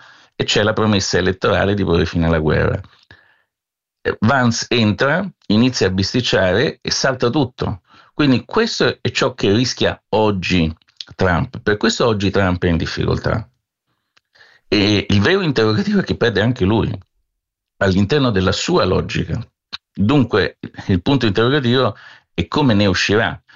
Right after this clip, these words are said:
perché Zelensky si può arroccare a Kiev con il sostegno ragionevole che avrà dagli europei e puntare comunque a fronteggiare la Russia con le armi e l'impegno degli europei, anche se ovviamente sarà minore.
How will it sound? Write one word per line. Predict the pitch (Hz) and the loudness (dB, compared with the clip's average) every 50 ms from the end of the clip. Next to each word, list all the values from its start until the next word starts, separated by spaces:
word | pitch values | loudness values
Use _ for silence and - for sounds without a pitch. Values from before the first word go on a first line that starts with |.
| - - - _ _ | -20 -20 -20 _ _
perché | - - - 78 78 78 | -6 -4 -2 0 0 0
Zelensky | 98 120 143 175 196 190 - - - | 2 2 2 2 2 0 0 -2 -2
si | - - 90 | -2 0 0
può | 71 - 104 | 0 2 2
arroccare | 98 92 87 87 87 90 - - 120 104 87 90 98 | 2 2 2 0 0 -2 -2 -2 0 0 2 2 0
a | 104 | 0
Kiev | - - - 120 120 120 123 120 107 107 - | -2 -4 -2 0 2 2 2 2 0 -2 0
con | - 82 82 | 0 0 0
il | 82 80 | 0 -2
sostegno | - - - - - - 104 92 85 82 78 | -4 -6 -6 -6 -2 0 2 2 2 2 2
ragionevole | 73 73 73 - 82 85 92 95 92 82 73 76 71 | 0 0 -2 -2 0 0 2 2 2 0 -2 -2 -4
che | - 78 | -2 -2
avrà | 76 82 85 85 | 0 0 0 0
dagli | 76 80 80 80 90 | 0 -2 0 0 2
europei | 101 110 120 113 107 90 78 82 85 87 92 - - - _ _ _ | 2 2 2 0 0 0 0 0 -2 -4 -6 -8 -12 -20 _ _ _
e | - 92 - | -6 -4 -2
puntare | - 107 98 92 - 90 87 92 101 107 | 0 0 0 0 0 0 0 2 0 0
comunque | 107 107 85 78 78 78 78 - 87 85 80 | 0 0 0 0 0 -2 0 0 0 0 0
a | 78 78 | -2 -4
fronteggiare | 80 - - 87 87 85 - 80 82 73 98 95 101 82 85 | -6 -4 -2 0 0 0 0 -2 -2 0 0 2 2 2 2
la | 85 98 | 2 2
Russia | 98 90 80 85 82 - - - 87 80 | 0 0 -2 -2 -4 -4 -2 0 0 0
con | - 82 82 82 82 82 80 80 | 0 0 0 2 2 0 0 0
le | 78 78 87 82 82 | -2 0 0 0 0
armi | 87 87 87 87 87 87 87 85 80 | 0 0 0 2 2 2 2 2 0
e | |
l'impegno | 78 78 76 78 78 - - 87 82 82 82 80 | 0 0 -2 -2 -2 -2 0 0 2 2 2 0
degli | 78 76 80 | 0 -2 0
europei, | 85 101 127 127 - 82 78 | 0 0 0 0 -2 -4 -4
anche | 78 80 85 - 78 | -4 -6 -6 -6 -6
se | 73 - | -2 -2
ovviamente | 80 76 82 85 85 82 82 - 82 | -2 0 2 2 2 0 0 -2 -4
sarà | 78 - 80 80 80 78 76 76 - _ - - - _ _ | -4 -2 0 0 0 0 -2 -4 -8 _ -20 -20 -20 _ _
minore. | - 85 90 95 95 87 78 78 - - - - - | 0 2 2 4 2 2 2 0 0 -2 -4 -6 -10